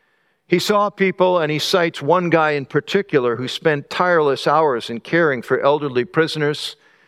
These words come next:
in teaching the Bible and science to anybody that wanted to hear it, organizing games and dances for the kids, and sharing his food, his time, his energy.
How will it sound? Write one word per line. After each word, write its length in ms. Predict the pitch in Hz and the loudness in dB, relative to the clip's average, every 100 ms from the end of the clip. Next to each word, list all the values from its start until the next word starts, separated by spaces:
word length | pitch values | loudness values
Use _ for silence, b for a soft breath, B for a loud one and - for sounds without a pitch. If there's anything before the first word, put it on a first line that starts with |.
| b b b | b b b
in 120 | - | -10
teaching 420 | 107 170 165 160 139 | -4 -2 -2 -2 -2
the 100 | 135 | 0
Bible 540 | 147 160 170 156 151 | 2 2 2 0 0
and 320 | 135 131 120 - | 0 -2 -4 -8
science 800 | - - 160 160 165 135 151 - - | -6 -4 -2 -2 -4 -6 -6 -6 -2
to 120 | 139 | 0
anybody 300 | 151 147 139 | 2 0 0
that 60 | |
wanted 240 | 127 143 127 | 0 0 -2
to 60 | |
hear 280 | 120 160 151 | 0 2 2
it, 160 | 151 - _ _ _ _ _ _ _ _ | 0 -4 _ _ _ _ _ _ _ _
organizing 760 | 160 190 190 180 175 147 147 135 | 0 2 2 2 2 0 -4 0
games 500 | 165 208 202 196 147 | 0 2 0 0 -2
and 160 | 135 | -2
dances 540 | 123 175 202 185 165 - | 2 2 2 -2 -4 -4
for 100 | 143 | -2
the 120 | 127 | -2
kids, 800 | - 208 214 180 156 - - - | 0 0 0 -2 -4 -4 -4 -8
and 140 | - 110 | -10 -4
sharing 440 | - 180 180 160 | 0 2 2 0
his 180 | 139 - | -2 -4
food, 400 | - 170 165 156 | 0 2 2 0
his 160 | 120 - | -2 -2
time, 380 | 160 151 139 | -2 0 -2
his 180 | 123 120 | -6 -2
energy. 500 | 131 131 113 107 92 | -2 0 -4 -6 -8